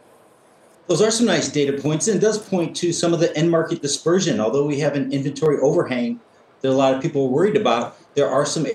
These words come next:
areas that are doing well, and we think overall that's gonna offset some of the weaker areas.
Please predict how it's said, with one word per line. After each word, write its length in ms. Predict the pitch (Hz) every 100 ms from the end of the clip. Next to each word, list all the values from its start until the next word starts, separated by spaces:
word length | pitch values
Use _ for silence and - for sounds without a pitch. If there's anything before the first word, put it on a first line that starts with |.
| - -
areas 340 | 139 147 139
that 100 | 143
are 40 | 127
doing 280 | 143 143 127
well, 220 | 156 147
and 100 | 127
we 80 | 127
think 360 | 151 135 - -
overall 520 | - 135 120 139 185 208
that's 240 | 127 -
gonna 160 | - 131
offset 520 | 127 127 - 151 -
some 160 | 156
of 60 | 143
the 80 | 131
weaker 320 | 170 190 165
areas. 500 | 120 127 123 120